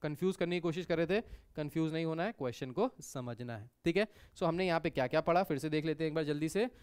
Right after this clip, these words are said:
So हमने सबसे पहले प्रोबेबिलिटी का फॉर्मूला पढ़ा, which is equals to favorable outcome upon total outcome। उसके बाद हमने पढ़ा कि किसी भी इवेंट की जो प्रोबेबिलिटी होती है वो हमेशा ज़ीरो से वन के बीच में लाई करती है। ज़ीरो का मतलब है इम्पॉसिबल इवेंट, वन का मतलब है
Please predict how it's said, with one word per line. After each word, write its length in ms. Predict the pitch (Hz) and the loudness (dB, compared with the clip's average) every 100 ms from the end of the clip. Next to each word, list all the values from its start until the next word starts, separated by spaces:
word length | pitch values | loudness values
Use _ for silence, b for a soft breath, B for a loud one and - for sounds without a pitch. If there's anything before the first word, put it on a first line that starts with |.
| b | b
So 120 | - 180 | -2 2
हमने 280 | 160 170 196 | 2 2 0
सबसे 240 | 160 165 | 0 0
पहले 280 | 151 143 156 | 2 2 2
प्रोबेबिलिटी 640 | 143 123 123 120 120 127 | 0 -2 -2 -6 -4 -4
का 80 | 120 | -4
फॉर्मूला 480 | - 139 139 151 170 | 0 2 2 4 2
पढ़ा, 300 | 175 196 220 | 4 2 2
which 160 | 147 | 0
is 120 | 139 127 | -4 -6
equals 340 | 123 139 139 - | -6 -4 -4 -2
to 80 | 247 - | -4 0
favorable 540 | 143 135 139 139 127 | 0 0 0 0 0
outcome 340 | 120 - 135 127 | -2 -4 -8 -6
upon 260 | 135 123 - | -6 -8 -4
total 340 | 135 127 175 185 | -4 0 2 4
outcome। 360 | 185 - 220 247 b b b | 2 0 -2 -2 b b b
उसके 280 | 180 - 214 | -8 2 4
बाद 240 | 190 202 180 | 6 4 4
हमने 200 | 165 156 | -2 0
पढ़ा 260 | 147 160 | 4 4
कि 140 | 196 202 | 2 -4
किसी 320 | - 185 226 | -6 -4 -2
भी 120 | 202 214 | -2 -2
इवेंट 260 | 170 170 175 | 0 0 -2
की 160 | 170 170 | -6 -2
जो 120 | 175 | 0
प्रोबेबिलिटी 680 | 160 135 135 131 131 147 | 2 0 0 -2 -4 -2
होती 280 | 170 160 170 | 0 0 -2
है 100 | 170 | -2
वो 140 | 185 160 | -2 -2
हमेशा 480 | 131 131 117 185 220 B B 143 | -4 -6 0 2 0 B B -10
ज़ीरो 400 | 127 165 175 190 | -2 4 6 4
से 120 | 175 | 2
वन 200 | 131 131 | 0 -2
के 100 | 123 | -4
बीच 220 | 123 123 | -6 -6
में 80 | 131 | -6
लाई 240 | 117 120 147 | -4 -2 0
करती 340 | 156 147 170 | 0 -2 -2
है। 120 | 202 | -2
ज़ीरो 320 | 160 143 160 156 | -2 -2 0 0
का 100 | 147 | -2
मतलब 300 | 127 143 143 | -2 -2 -2
है 100 | 151 | -2
इम्पॉसिबल 600 | 165 185 185 185 202 196 196 | -2 -2 0 0 0 0 0
इवेंट, 360 | 190 233 269 - b b | 2 0 -2 -8 b b
वन 280 | 139 165 190 | 4 4 4
का 140 | 165 | 0
मतलब 300 | 135 123 127 | -2 -2 -4
है 140 | 160 | -4